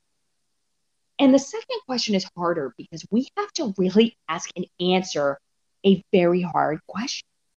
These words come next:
So that second question, it, it's a lot harder to ask, and it's a lot harder to answer because we need to ask,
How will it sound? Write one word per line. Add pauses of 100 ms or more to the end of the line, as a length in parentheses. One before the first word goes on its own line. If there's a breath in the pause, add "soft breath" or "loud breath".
So
that
second
question, (160)
it, (400)
it's
a
lot
harder
to
ask, (640)
and
it's
a
lot
harder
to
answer
because
we
need
to
ask,